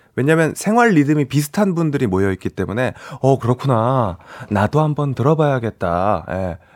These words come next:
여기서 뭐 혹시 한 발짝 더 나가면 "요즘 청취율 조사라는 걸 하더라." <laughs> 어, 이런 것도 쓱 얘기해 주시고 그러면 너무 좋잖아요. 그죠? 네. 팔공공육 님, "식디, 문자 번호가 적응이 안 돼서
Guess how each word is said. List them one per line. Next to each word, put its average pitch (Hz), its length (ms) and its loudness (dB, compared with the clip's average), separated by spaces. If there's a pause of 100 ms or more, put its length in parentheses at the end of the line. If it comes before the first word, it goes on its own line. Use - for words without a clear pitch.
여기서 180 280 4
뭐 196 80 4
혹시 196 180 0
한 214 100 2
발짝 196 280 2
더 127 160 2
나가면 127 340 2 (300)
"요즘 139 260 0
청취율 202 600 -6
조사라는 104 480 -4
걸 127 160 -6
하더라." 110 760 -4 (200)
<laughs> - 1400 -6
어, 117 100 0
이런 165 180 4
것도 190 200 0 (180)
쓱 233 500 0
얘기해 131 340 4
주시고 - 420 -2 (180)
그러면 147 300 -4
너무 123 160 0
좋잖아요. 113 520 -2 (120)
그죠? - 460 -8 (100)
네. 82 220 -8 (260)
팔공공육 233 680 4
님, 113 220 4
"식디, 175 360 4 (340)
문자 208 400 4
번호가 208 380 4
적응이 160 340 4
안 113 140 4
돼서 127 420 4